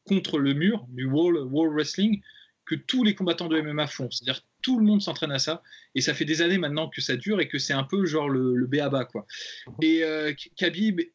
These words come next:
c'est pas le premier, mais, euh, disons que c'est celui qui fait le mieux, il a compris ce, cette stratégie-là, et il a un tel niveau en lutte qu'il a axé toute sa straté-, toute sa stratégie offensive là-dessus. Il sait que les gens vont vouloir remonter,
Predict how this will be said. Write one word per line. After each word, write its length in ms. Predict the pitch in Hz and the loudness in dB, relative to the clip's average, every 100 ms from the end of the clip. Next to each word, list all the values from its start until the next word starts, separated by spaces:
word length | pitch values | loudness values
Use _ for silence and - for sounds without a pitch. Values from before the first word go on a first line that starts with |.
| _ _ _ 139 135 _ 180 | _ _ _ -20 -20 _ -10
c'est 160 | 156 | -6
pas 80 | 156 | -2
le 80 | 160 | -2
premier, 380 | - 175 185 175 | -2 -2 -2 -2
mais, 100 | 139 | -2
euh, 100 | 131 | -4
disons 240 | 131 156 | -4 -4
que 60 | 147 | -2
c'est 100 | 147 | -6
celui 140 | - | -8
qui 120 | 139 | -8
fait 120 | - | -6
le 80 | 147 | -4
mieux, 220 | 151 196 214 - - | 0 0 -2 -10 -4
il 100 | 147 | -2
a 60 | |
compris 500 | 151 214 202 220 202 - _ _ _ | 2 2 2 0 -2 -6 _ _ _
ce, 440 | - - 147 143 139 | -8 -2 0 2 0
cette 220 | - 147 | 0 -2
stratégie-là, 640 | - 156 160 139 156 160 - | -4 -4 -4 -2 -2 -2 -2
et 340 | 147 143 139 _ | 0 0 -2 _
il 160 | 170 160 | -4 -2
a 80 | |
un 60 | 156 | -2
tel 260 | 143 185 180 | 0 -2 0
niveau 280 | 180 165 | -2 -2
en 80 | 170 | -2
lutte 360 | 156 196 - - _ _ _ - | -2 -4 -6 -10 _ _ _ -8
qu'il 180 | 160 | -2
a 60 | 165 | -2
axé 280 | 160 - 185 | -2 -2 -4
toute 180 | - 233 | -4 -2
sa 180 | 202 | -2
straté-, 400 | 160 196 185 185 - | -2 -4 -4 -6 -6
toute 180 | 240 | -6
sa 120 | - 170 | -4 -4
stratégie 420 | - 170 175 170 | -4 -4 -2 -2
offensive 380 | 165 165 - 151 | -4 -6 -6 -4
là-dessus. 280 | 151 - 143 | -6 -6 -4
Il 60 | |
sait 300 | 135 - 226 | -2 0 0
que 160 | 208 170 | -2 -2
les 100 | 147 | -2
gens 160 | 165 | -4
vont 140 | 151 143 | -6 -6
vouloir 260 | 139 156 | -2 0
remonter, 480 | 131 151 151 139 151 | 0 -2 -4 -4 -6